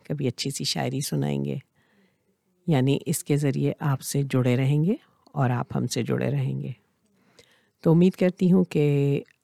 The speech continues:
آپ، آ، سنیں گے اور اپنی رائے مجھے ضرور دیں گے۔ شکریہ ادا کرتی ہوں اپنی ان تمام بہنوں کا جنہوں نے مجھے ہمت دلائی کہ میں اس کام کو آغاز کروں۔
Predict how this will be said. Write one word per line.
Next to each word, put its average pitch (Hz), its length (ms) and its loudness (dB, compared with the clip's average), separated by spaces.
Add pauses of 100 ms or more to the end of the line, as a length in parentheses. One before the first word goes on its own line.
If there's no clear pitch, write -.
(100)
آپ، 139 500 -4
آ، 135 240 0 (420)
سنیں 131 380 2
گے 185 100 0 (420)
اور 139 260 2
اپنی - 320 -4
رائے 120 180 -4
مجھے 123 260 -6
ضرور 123 340 -4
دیں 107 300 -8
گے۔ - 100 -10 (560)
شکریہ 185 440 2
ادا 180 220 2
کرتی 160 420 -2
ہوں 156 240 0
اپنی 143 280 -4
ان 135 160 -2
تمام 131 340 -2
بہنوں 139 320 0
کا 147 280 -2
جنہوں 135 220 -2
نے 127 160 -2
مجھے 127 560 -2 (360)
ہمت 170 300 6
دلائی 135 320 0
کہ 135 180 -4
میں 127 160 0
اس 123 120 -6
کام 123 260 -8
کو 131 140 -6
آغاز 123 440 -4
کروں۔ 139 220 -4